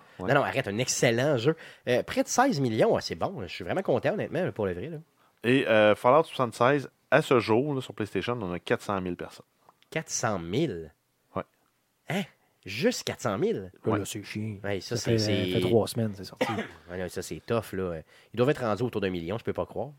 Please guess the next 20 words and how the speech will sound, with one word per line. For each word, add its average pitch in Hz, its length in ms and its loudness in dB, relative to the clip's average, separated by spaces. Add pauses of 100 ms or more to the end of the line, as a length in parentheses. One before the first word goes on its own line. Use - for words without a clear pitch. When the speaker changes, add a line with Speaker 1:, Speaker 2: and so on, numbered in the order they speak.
(140)
Speaker 1:
Ben, 117 220 6 (240)
sûrement. 117 420 2
Mais 82 140 -2
en, 92 60 4
en - 20 4
Speaker 2:
Mm. 110 240 6
Speaker 1:
même 117 100 0
temps, 185 160 6
c'est 107 220 -2
juste 151 240 -2
un 98 180 -2
indicateur 127 480 0
de 117 80 0
grandeur. 98 400 0
C'est - 80 -10
pas 139 120 -2
précis - 340 -6
parce - 220 -2
que 95 180 -6
ça, - 220 -2